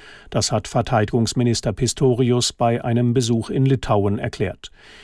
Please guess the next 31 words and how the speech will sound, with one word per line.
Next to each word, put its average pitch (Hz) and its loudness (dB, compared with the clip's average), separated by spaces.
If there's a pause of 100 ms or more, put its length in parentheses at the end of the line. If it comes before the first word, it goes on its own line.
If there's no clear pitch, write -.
(140)
Die - 4
Regierung 156 2
in 151 0
Vilnius 143 2
hatte 147 -2
schon 143 2
mehrfach 131 0
gefordert, 113 0
dass 110 0
die 123 -2
Bundeswehr 117 0
dauerhafte 113 2
Präsenz 101 -2
im 120 0
Land 101 0
zeigt. 98 -2 (320)
Die - -4
Bundesregierung 113 0
hat 113 -2
sich - -4
bisher 113 -2
zurückhaltend 123 0
dazu 123 0
geäußert. 120 0 (300)
Jetzt 135 0
gibt 139 0
es 139 2
erstmals 117 0
eine 120 -2
klare 107 0
Zusage. 107 0